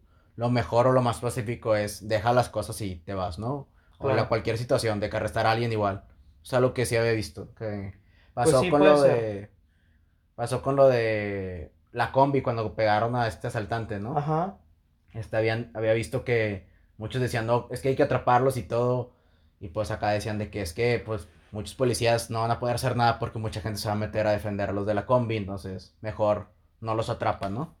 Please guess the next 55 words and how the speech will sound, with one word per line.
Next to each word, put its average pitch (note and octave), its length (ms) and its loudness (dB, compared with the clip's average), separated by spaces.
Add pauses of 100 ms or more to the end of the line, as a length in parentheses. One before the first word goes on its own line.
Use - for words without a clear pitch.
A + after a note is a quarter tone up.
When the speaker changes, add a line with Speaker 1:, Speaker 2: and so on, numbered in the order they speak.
(180)
Speaker 2:
Sí, - 180 -2
eso F3+ 200 4
pasa F#3 180 4
mucho F#3+ 240 0
con G3 120 2
los E3+ 120 4
linchamientos C#3 560 -4
públicos C#3+ 500 -8
también, B2+ 300 2
que C#3+ 60 0
Speaker 1:
Ah, E3 80 4
Speaker 2:
es C3 80 0
Speaker 1:
sí. C3+ 120 0
Speaker 2:
otro C3+ 260 -4
tema C3+ 240 -4
bien B2+ 200 -4
fuerte B2+ 460 -6 (360)
que B2 120 -8
ha A2+ 160 -8
pasado, D3+ 720 4 (280)
o C3+ 140 -6
sea, D#3+ 200 0
incluso E3 540 2
le G#3+ 80 4
ha G3 140 2
pasado G3 380 2
a G3+ 40 6
gobernantes, C3+ 1080 -2 (360)
o - 40 -20
sea, A#2+ 100 -14
de A#2+ 80 -12
que C3+ 100 -6
la C3 100 -2
gente C#3 340 -6
ya F3 120 0
está F3+ 280 -2
tan D#3 220 4
harta D3 500 2
de C#3+ 120 0
este C#3 180 -4
tipo D#3 300 -2
de D3 80 2
cosas F3 500 -4 (360)
que C3 100 -4
ha B2+ 180 2
habido D3 280 4
alcaldes D#3+ 600 2
de D#3 80 0
ciertos D3+ 380 -4
municipios, D3+ 640 -2
de D3 140 2
ciertos C#3 580 -2
lugares C#3 360 0
de D3+ 80 0
México, C#3 600 -6